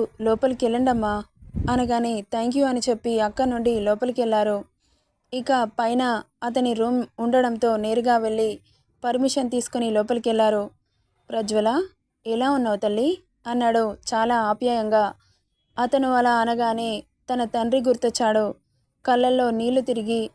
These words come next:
"I am fine uncle" అని చెప్పి ముందు చైర్లో కూర్చున్నారు ముగ్గురు. "అంకుల్, మేము" అని ఏదో చెబుతుండగా, "విజయ్ అలా చనిపోవడం చాలా బాధాకరం," అన్నాడు. "లైఫ్లో బాధని తలుచుకొని ఏడుస్తూ కూర్చోకుండా move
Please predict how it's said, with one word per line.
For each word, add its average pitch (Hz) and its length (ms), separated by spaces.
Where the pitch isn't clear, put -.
"I 240 100
am 247 140
fine 240 320
uncle" 220 340
అని 247 140
చెప్పి 240 360
ముందు 226 260
చైర్లో 247 420
కూర్చున్నారు 220 640
ముగ్గురు. 220 480
"అంకుల్, 269 380
మేము" 240 560
అని 254 160
ఏదో 233 320
చెబుతుండగా, 220 760
"విజయ్ 233 380
అలా 240 240
చనిపోవడం 226 640
చాలా 220 360
బాధాకరం," 214 760
అన్నాడు. 220 500
"లైఫ్లో 240 600
బాధని 240 480
తలుచుకొని 233 640
ఏడుస్తూ 247 380
కూర్చోకుండా 220 760
move 233 260